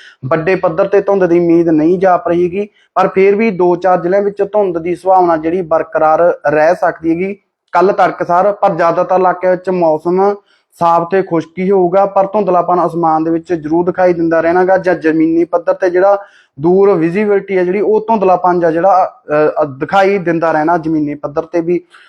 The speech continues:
ਤੇ ਉਸ ਤੋਂ ਬਾਅਦ ਚੌਵੀ ਨਵੰਬਰ ਦੀ ਦੁਪਹਿਰ ਤੋਂ ਬਾਅਦ ਇੱਕ ਪੱਛੋਂ ਹਵਾ ਜਿਹੜੀ ਖੁੱਲਣੀ ਸ਼ੁਰੂ ਹੋ ਜਾਣੀ ਹੈਗੀ। ਪਹਾੜ ਤੇ ਪੱਛੋਂ ਦੀ ਹਵਾ ਜਿਹੜੀ, ਅਹ, ਪੰਜਾਬ ਦੇ ਵਿੱਚ ਇੱਕ ਵਾਰੀ ਫੇਰ ਕੂਚ ਕਰੂਗੀ, ਜਿਹਦੇ ਨਾਲ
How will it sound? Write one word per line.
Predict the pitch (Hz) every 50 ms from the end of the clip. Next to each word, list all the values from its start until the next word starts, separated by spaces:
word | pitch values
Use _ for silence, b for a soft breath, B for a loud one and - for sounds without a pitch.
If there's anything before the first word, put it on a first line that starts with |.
| b b
ਤੇ | - 202
ਉਸ | 202 - 202 202 202 -
ਤੋਂ | 220 220
ਬਾਅਦ | 190 185 180 185 190 202 202 214 220 226 226 - _ _ _ _ _ _ _ _ _ _ _ _ _ _ _ - 120 131 -
ਚੌਵੀ | - 175 185 190 185 190 202 208 208
ਨਵੰਬਰ | 196 190 170 165 160 165 160 170 170
ਦੀ | 165 175 196
ਦੁਪਹਿਰ | 180 185 - 175 170 180
ਤੋਂ | 190 - 208 190
ਬਾਅਦ | 185 180 180 185 185 202 208 208 208 b b b b b b b -
ਇੱਕ | 175 180 180 - - 202 208 208 208 214 214 185 202 208 208 -
ਪੱਛੋਂ | 202 196 196 - 220 214 190
ਹਵਾ | 190 202 196 190
ਜਿਹੜੀ | 185 190 196 214
ਖੁੱਲਣੀ | 190 - 185 180 185 196 208 202
ਸ਼ੁਰੂ | - 185 180 196 202 190
ਹੋ | 185 180
ਜਾਣੀ | 170 175 170 175 180 180
ਹੈਗੀ। | 180 180 180 180
ਪਹਾੜ | 180 - 196 196 202 208 190 175 170 170 -
ਤੇ | - 185 180
ਪੱਛੋਂ | - 180 175 - - - 180 175
ਦੀ | 175 190 180
ਹਵਾ | 175 165 170
ਜਿਹੜੀ, | 165 165 170 185 202 202
ਅਹ, | 202 202 _ _ - - _ - - 170 185 180
ਪੰਜਾਬ | 180 190 196 180 190 180 180 175
ਦੇ | 175 185
ਵਿੱਚ | 185 175 -
ਇੱਕ | 190 - -
ਵਾਰੀ | 190 185 175 190
ਫੇਰ | 180 - 175 175 175 170
ਕੂਚ | 175 - 185 180 165 170
ਕਰੂਗੀ, | - 180 170 175 175 180 180
ਜਿਹਦੇ | 160 160 175 160 175
ਨਾਲ | 190 196 185 180 180 180 -